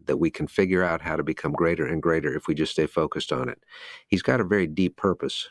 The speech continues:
about serving others. He believes that it's a world where there's an abundance of opportunity, not a scarcity, if people care and if people work with each other.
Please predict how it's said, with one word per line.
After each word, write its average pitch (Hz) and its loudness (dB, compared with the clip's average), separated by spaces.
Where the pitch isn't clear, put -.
about 80 0
serving 82 2
others. 71 -2
He 87 4
believes 85 4
that 78 0
it's 80 -6
a 87 2
world 82 2
where 80 2
there's 78 -2
an 78 2
abundance 87 0
of 80 0
opportunity, 80 0
not 76 0
a 71 -2
scarcity, 76 0
if 117 2
people 92 2
care 73 -2
and 107 2
if 110 2
people 90 2
work 80 0
with 73 -2
each - -2
other. 67 -2